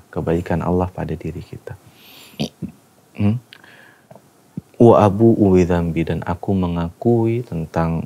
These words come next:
buruknya jiwa, abu, eh, tentang dosa-dosaku. Aku mengakui tentang buruknya dosa-dosaku. Atau aku mengakui tentang dosa-dosaku pada Engkau, ya Allah. Jadi, di sini kita juga melihat tentang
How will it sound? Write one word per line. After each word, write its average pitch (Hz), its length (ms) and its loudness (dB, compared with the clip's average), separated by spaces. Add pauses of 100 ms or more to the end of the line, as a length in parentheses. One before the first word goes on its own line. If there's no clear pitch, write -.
buruknya 107 800 2 (1300)
jiwa, 92 460 0
abu, 92 340 0
eh, 90 180 0
tentang 117 460 -2
dosa-dosaku. 90 840 -2
Aku - 200 -12
mengakui 85 440 -4
tentang 85 340 -4
buruknya 82 400 -4
dosa-dosaku. 80 760 -10 (1400)
Atau - 200 -2
aku 80 240 -2
mengakui 90 480 -2
tentang 98 420 -4
dosa-dosaku 101 760 -4
pada 87 460 -2 (340)
Engkau, 92 380 -8
ya 87 120 -4
Allah. 85 300 -10 (500)
Jadi, 123 380 0 (420)
di 90 140 -4
sini 107 240 2
kita 117 200 -2
juga 104 220 2
melihat 90 380 -2
tentang 120 480 -4